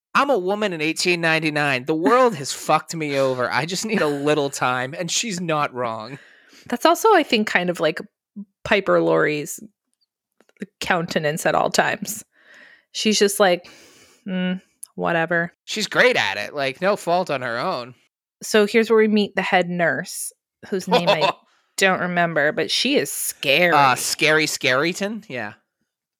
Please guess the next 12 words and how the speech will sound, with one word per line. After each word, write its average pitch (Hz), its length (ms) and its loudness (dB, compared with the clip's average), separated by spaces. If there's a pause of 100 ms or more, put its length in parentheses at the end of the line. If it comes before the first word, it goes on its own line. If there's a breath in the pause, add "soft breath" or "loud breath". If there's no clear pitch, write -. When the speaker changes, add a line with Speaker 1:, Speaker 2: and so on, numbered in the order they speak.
(120)
Speaker 2:
She's 202 300 -2
wearing 214 240 2
a 185 60 2 (180)
beautiful 165 1160 -2 (380)
Victorian 170 1200 -2
Gothic 160 800 0
high-necked 170 880 -2
lacy 165 480 2
black 160 380 0
dress - 280 0
that 160 160 -2
I - 80 -8